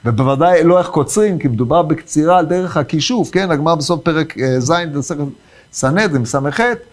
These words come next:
אז אנחנו רואים שהיה, אה, מה ש-, התורה שלהם הייתה הרבה יותר רחבה ממה שנשאר בידינו, היה להם שיריים מן התורה העצומה הזאת.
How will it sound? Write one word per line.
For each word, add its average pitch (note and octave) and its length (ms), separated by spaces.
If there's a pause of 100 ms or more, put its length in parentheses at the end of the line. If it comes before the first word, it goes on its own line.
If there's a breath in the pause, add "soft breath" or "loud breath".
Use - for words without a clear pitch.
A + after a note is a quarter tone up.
(280 soft breath)
אז B2 200
אנחנו F#3 380
רואים B3 300
שהיה, A3 960
אה, E3 160 (360)
מה F#3 220
ש-, A3 80
התורה F#3+ 420
שלהם B3+ 240
הייתה G#3+ 180
הרבה A#3 200
יותר A#3 280
רחבה G#3+ 360
ממה A#3 260
שנשאר G3+ 520
בידינו, F#3+ 420
היה G3+ 80
להם A3+ 140
שיריים G3 840 (440 soft breath)
מן D3+ 140
התורה G3 460
העצומה G#3 580
הזאת. B2+ 320